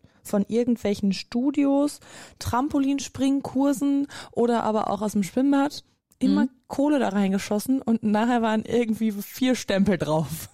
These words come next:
Speaker 2: Ja, zum
Speaker 1: <laughs> Also
Speaker 2: Beispiel.
Speaker 1: ich glaub, das kennt jeder, der gerade zuhört, dass man zumindest irgendwo sich schon mal so eine Karte gekauft hat und es dann entweder nie durchgezogen hat oder danach dann auch wieder <laughs> aufgehört hat.
Speaker 2: Ja, weil da besteht halt auch oftmals die Schwierigkeit, ich kaufe eine Zehnerkarte zum Beispiel und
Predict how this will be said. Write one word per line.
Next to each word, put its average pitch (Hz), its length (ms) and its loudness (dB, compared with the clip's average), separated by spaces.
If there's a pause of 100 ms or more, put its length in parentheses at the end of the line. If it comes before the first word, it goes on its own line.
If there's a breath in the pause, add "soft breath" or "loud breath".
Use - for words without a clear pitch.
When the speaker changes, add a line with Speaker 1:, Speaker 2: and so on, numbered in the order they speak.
Speaker 2:
Ja, 190 340 2 (200)
zum - 160 -2
Speaker 1:
<laughs> 196 80 -2
Also 175 140 2
Speaker 2:
Beispiel. 269 180 2
Speaker 1:
ich 247 40 -2
glaub, 277 200 0
das 254 160 -2
kennt 254 360 0
jeder, 247 240 2
der 202 140 0
gerade 190 240 -2
zuhört, 208 400 0
dass 208 140 0
man 208 160 2
zumindest 214 440 2
irgendwo 214 380 0
sich 196 160 -4
schon 202 160 0
mal 185 140 0
so 180 60 -2
eine 185 120 -2
Karte - 340 -4
gekauft 185 440 -6
hat 180 100 -6 (260 loud breath)
und 190 160 2
es 180 100 -8
dann - 180 -4
entweder 190 200 -2
nie 190 140 4
durchgezogen 214 800 0
hat 202 160 0
oder 185 160 -2
danach 175 420 -2
dann 190 160 2
auch - 220 -4
wieder 170 180 0
<laughs> - 0 -
aufgehört - 720 -4
hat. - 340 -8 (460 loud breath)
Speaker 2:
Ja, 202 180 -2
weil 175 140 0
da 175 80 -2
besteht 202 360 -2
halt 208 140 0
auch 185 140 0
oftmals 190 400 -2
die - 100 -14
Schwierigkeit, 208 640 -2 (840 loud breath)
ich - 140 -4
kaufe 202 140 0
eine 180 120 0
Zehnerkarte 254 560 -2
zum 262 200 -2
Beispiel 254 500 0
und 190 400 0